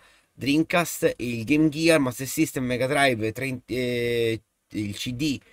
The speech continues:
e il trentadue X. Poi abbiamo quella parte dedicata all'S G mille, cioè il, il Saturn, c'è una marea praticamente. Poi parliamo della parte N S N K.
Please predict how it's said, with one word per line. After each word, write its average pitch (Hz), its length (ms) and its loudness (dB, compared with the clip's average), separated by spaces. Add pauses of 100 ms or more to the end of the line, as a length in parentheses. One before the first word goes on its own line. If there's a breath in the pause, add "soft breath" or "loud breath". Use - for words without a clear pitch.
(140 soft breath)
e 117 120 -6
il 117 100 -4
trentadue 131 500 0
X. - 360 -2 (420 soft breath)
Poi 143 120 2
abbiamo 131 260 2
quella 127 300 2
parte 127 200 0
dedicata 123 260 -4
all'S 117 280 -6
G 110 120 -8
mille, 160 580 10
cioè 156 280 0
il, 123 140 -12 (100)
il 120 120 -10
Saturn, 160 800 4
c'è 117 160 -6
una 127 120 -2
marea 151 440 10
praticamente. 135 560 -2
Poi 139 160 4
parliamo 135 240 4
della 131 120 0
parte 135 260 0
N 127 60 -2
S - 140 -4
N 127 160 0
K. 180 440 4